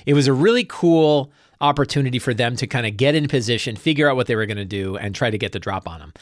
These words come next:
And a neat thing, when, when you offer the players an opportunity to sort of prepare for a battle like that, the neat thing is you can make the battle really hard because the, the characters are gonna have such an advantage by, like,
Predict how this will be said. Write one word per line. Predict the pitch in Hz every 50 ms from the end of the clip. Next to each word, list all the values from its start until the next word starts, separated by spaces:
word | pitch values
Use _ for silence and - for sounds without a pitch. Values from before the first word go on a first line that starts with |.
| - - - - - - -
And | - 139 143
a | 143
neat | 147 175 233 294 294
thing, | - 247 226 180 151
when, | 147 156 151
when | - 147 151 151
you | 143 143 147
offer | - 151 196 208 - -
the | 247 -
players | 226 - - - 175 160 160 147 135 -
an | 139 127
opportunity | 123 131 - 143 - - 143 135 127 110 117 110
to | - - 127 117
sort | - - 143 131 120
of | 113 -
prepare | - 131 - - - 135 143 147 156 160 160
for | 147 - - 123 131 127 120
a | 113
battle | 98 90 101 101 113 117 117 101
like | 92 87 87 82 -
that, | - - 78 73 78 80 _ _ _ _ _ - - - - - -
the | - 139
neat | 143 170 226 196
thing | 202 165
is | 143 131
you | 143 143
can | 147 147
make | 160 156
the | - 139
battle | 120 135 147 156 135
really | 113 107 120 143 151 135 127
hard | 98 - 143 147 147 113 92 92 90 -
because | 123 117 - 127 107 104 98 95 - - - _ _ -
the, | - 117 _ _ -
the | 143 123 120 123
characters | - 151 156 151 143 143 120 110
are | 104
gonna | 131 123 107
have | 87 107 151 139 110 -
such | - - - 156 131 - -
an | 113 101 98 117
advantage | - 117 110 98 110 110 113 117 101 82 80 - - - _ _ _ - - - _ -
by, | - 110 107
like, | 101 95 90 92 - - _